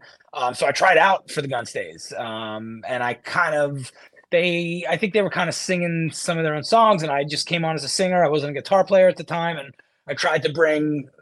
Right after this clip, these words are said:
you know, whatever flavor that I, I could to it. Uh, and that being, you know, kinda screamo-y, a little more singy, um, stuff. And, and I, I loved it, man. And we, we jumped into it,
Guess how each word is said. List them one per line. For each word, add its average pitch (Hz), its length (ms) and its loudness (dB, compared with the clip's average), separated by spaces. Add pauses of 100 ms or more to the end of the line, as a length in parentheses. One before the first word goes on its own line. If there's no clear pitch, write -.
you 160 120 -4
know, 123 260 0
whatever 139 640 0 (260)
flavor 156 680 0
that 131 160 2
I, 120 380 -6 (100)
I 120 140 -10
could 175 360 -6
to 113 220 -8
it. 117 220 -6
Uh, 110 220 -8 (400)
and 165 180 -4
that 143 180 4
being, 135 320 -2
you 139 60 -6
know, 113 160 -6
kinda 127 240 -6
screamo-y, 135 1040 0
a 131 60 -2
little 131 180 -4
more 120 160 -10
singy, 135 720 -8 (480)
um, 127 360 -2
stuff. - 640 2
And, 156 500 -4
and 160 220 -2
I, 160 240 -2
I 160 120 4
loved 208 260 6
it, - 80 -6
man. 120 200 -4
And 131 140 -6
we, 156 180 -4
we 160 300 -2 (260)
jumped 165 280 -2
into 160 260 -4
it, 135 240 -2